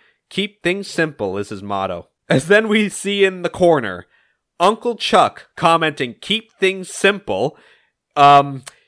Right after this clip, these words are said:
you're out here violating Nicole's exile, and you got me committing treason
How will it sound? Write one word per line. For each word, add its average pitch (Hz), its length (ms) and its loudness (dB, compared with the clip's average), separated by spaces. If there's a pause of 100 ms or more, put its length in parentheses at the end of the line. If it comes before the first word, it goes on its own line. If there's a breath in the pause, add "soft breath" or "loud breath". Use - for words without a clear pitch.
you're 196 380 -2
out 208 280 4
here 139 300 0
violating 156 680 0
Nicole's 139 500 0
exile, 113 680 0 (180 soft breath)
and 269 340 4
you 208 140 2
got 190 260 4
me 190 120 -2
committing 175 420 0
treason 220 640 -4